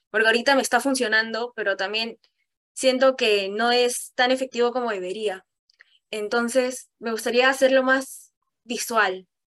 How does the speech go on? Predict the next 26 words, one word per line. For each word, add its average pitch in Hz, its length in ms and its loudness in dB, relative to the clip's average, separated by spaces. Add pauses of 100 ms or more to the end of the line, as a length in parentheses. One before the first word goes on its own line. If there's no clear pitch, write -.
Eso 269 160 0
es 320 60 4
lo 311 60 2
que 233 340 0
a - 140 -2
mí 294 380 -2
personalmente 240 760 -2
me 233 80 -8
gustaría 202 360 -2
hacer 226 280 -6
en 196 140 -10
este 196 180 -8
tiempo 214 240 -2
que 196 120 0
ya 190 140 4
estamos 208 260 0
acla-, 185 360 0
acabando 190 380 0
el 214 80 0
ciclo 262 380 -2
para 185 140 -2
volver 190 200 2
a 196 40 -2
empezar 190 260 -8
el 185 100 -6
siguiente. 175 340 -4